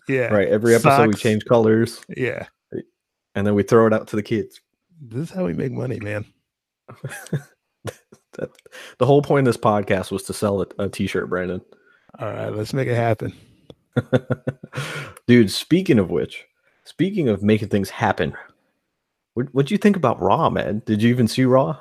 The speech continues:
Speaker 1: Uh, I caught up, uh, little bits and pieces here.
Speaker 2: Which, Raw is the greatest show in the history of television.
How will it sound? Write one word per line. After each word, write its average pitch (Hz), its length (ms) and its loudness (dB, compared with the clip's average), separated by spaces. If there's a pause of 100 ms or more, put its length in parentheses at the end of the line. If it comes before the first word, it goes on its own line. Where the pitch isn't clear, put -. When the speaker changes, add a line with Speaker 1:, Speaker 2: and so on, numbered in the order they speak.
(760)
Speaker 1:
Uh, 139 280 2
I 147 160 4
caught 165 300 6
up, 175 220 6 (240)
uh, 151 240 4
little 147 220 4
bits 143 260 -2
and 135 80 -10
pieces 139 300 -6
here. 151 240 0
Speaker 2:
Which, 143 260 0 (220)
Raw 165 260 8
is 131 240 4
the 120 80 2
greatest 135 560 2
show 147 320 2
in 117 80 2
the 107 80 0
history 135 400 0
of 110 60 -4
television. 110 600 0